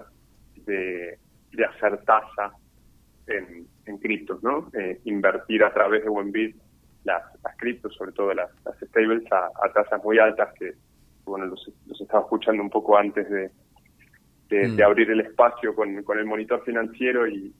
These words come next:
Speaker 1: y hoy en, en periodos de alta inflación como los que estamos viviendo tanto en,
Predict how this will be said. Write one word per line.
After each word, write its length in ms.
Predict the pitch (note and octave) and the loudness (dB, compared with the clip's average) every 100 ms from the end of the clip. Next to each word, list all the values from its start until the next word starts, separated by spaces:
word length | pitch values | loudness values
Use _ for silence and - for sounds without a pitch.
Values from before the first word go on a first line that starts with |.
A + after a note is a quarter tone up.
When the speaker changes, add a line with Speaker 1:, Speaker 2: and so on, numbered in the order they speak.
| _ | _
Speaker 1:
y 160 | A#2 A2 | -4 0
hoy 320 | A2+ A#2 A2+ | 0 0 -4
en, 200 | G2+ G2+ - | -6 -10 -12
en 120 | G#2 | -8
periodos 500 | G#2 A2+ A2 G#2 - | -6 -2 -2 -4 -4
de 140 | G#2+ | 4
alta 360 | A2+ A#2 A2+ A2+ | 6 6 2 -6
inflación 720 | G#2+ - A2 - A#2+ A#2 G#2 - _ | -4 -6 -6 -4 -2 -2 -6 -14 _
como 220 | G2+ G2 | -10 -10
los 100 | - | -12
que 100 | G2+ | -6
estamos 320 | A2 G#2+ G2+ | -4 -4 -4
viviendo 360 | G#2+ A2 G2+ G2 | -2 -2 -2 -6
tanto 300 | G#2 G2+ G2 | -6 -6 -8
en, 140 | G2+ | -10